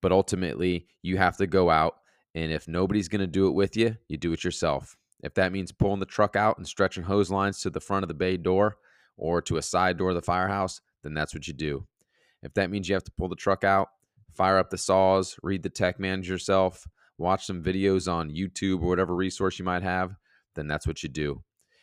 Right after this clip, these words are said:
If you have to pull a meter off the truck and do your own homework and figure out how they work and read up on different, uh, products and things you can sample, you have to do that too.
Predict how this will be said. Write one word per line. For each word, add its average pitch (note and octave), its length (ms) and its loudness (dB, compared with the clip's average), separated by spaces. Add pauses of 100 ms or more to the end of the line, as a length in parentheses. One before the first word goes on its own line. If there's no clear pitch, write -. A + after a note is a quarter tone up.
(100)
If E2+ 140 -8
you F#2+ 60 4
have F2 100 0
to - 60 0
pull G2+ 220 2
a F#2+ 60 0
meter F#2+ 320 2
off E2 160 2
the - 60 -8
truck - 480 -4
and D2+ 140 -12
do C#2+ 80 -8
your D#2+ 240 -4
own E2 100 -4
homework D#2 480 -6
and D#2 160 -14
figure E2+ 240 -2
out D#2+ 140 -2
how E2+ 120 -2
they E2 120 -2
work E2 360 0 (320)
and C#2+ 100 -16
read F2 200 0
up E2+ 120 -4
on D#2+ 180 0
different, E2 440 -4 (120)
uh, D2+ 320 -2
products E2+ 520 0
and D2 140 -14
things F2 240 -8
you E2+ 120 -8
can D#2+ 160 -8
sample, E2+ 540 -8 (640)
you D2 100 -6
have D2+ 180 0
to D2 60 -10
do D2 140 -6
that D2 220 -4
too. C#2+ 260 -2